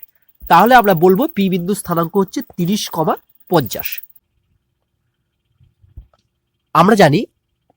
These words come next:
কোনো বিন্দুর স্থানাঙ্ক দ্বয়ের প্রথমটিকে বলা হয়ে থাকে ভুজ বা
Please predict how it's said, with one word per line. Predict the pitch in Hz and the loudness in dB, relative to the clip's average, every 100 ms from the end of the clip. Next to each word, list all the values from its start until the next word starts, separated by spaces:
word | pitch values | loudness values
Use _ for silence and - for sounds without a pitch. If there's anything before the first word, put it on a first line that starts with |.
| _ _ _ _ _ | _ _ _ _ _
কোনো | 185 208 165 | 2 2 4
বিন্দুর | 175 151 190 - _ _ _ - | 2 2 0 -4 _ _ _ -16
স্থানাঙ্ক | - 151 165 196 220 | -6 0 0 2 2
দ্বয়ের | 160 120 175 _ _ _ _ _ _ _ _ _ - | 4 2 -2 _ _ _ _ _ _ _ _ _ -10
প্রথমটিকে | 175 185 262 226 147 139 214 _ _ _ _ _ | -4 0 0 -2 -2 -4 -4 _ _ _ _ _
বলা | 147 143 151 | 0 4 6
হয়ে | 160 139 | 4 2
থাকে | 127 226 453 _ _ _ _ _ _ - _ _ _ _ _ _ _ _ - | -2 -4 -4 _ _ _ _ _ _ -20 _ _ _ _ _ _ _ _ -10
ভুজ | 123 185 202 160 | 0 0 0 2
বা | 151 | 2